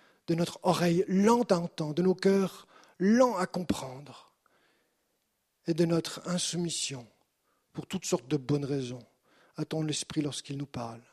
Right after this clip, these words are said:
lorsqu'il nous dit « Fais pas ceci » ou « Fais plutôt cela ». Tu es notre Père, tu nous éduques, tu as de bonnes manières. Tu cherches en nous la sainteté et tu nous mènes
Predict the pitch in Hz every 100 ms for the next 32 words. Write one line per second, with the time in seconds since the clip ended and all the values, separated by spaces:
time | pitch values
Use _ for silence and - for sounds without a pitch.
0 | _ _ - 147 156 151 131 - 185 202
1 | 226 - 185 - _ _ _ _ _ _
2 | _ _ _ _ _ _ _ _ - 156
3 | 170 170 - 156 147 147 151 131 - 135
4 | 120 117 _ _ _ _ _ _ _ _
5 | - 147 143 123 - 143 151 - - -
6 | 147 143 135 120 127 147 - - _ _
7 | _ _ _ _ _ - 151 120 139 139
8 | 135 135 117 104 - - - _ _ _
9 | _ _ _ _ _ - 135 151 - 156
10 | 151 147 139 143 - 143 - 127 127 147
11 | 143 135 139 139 135 127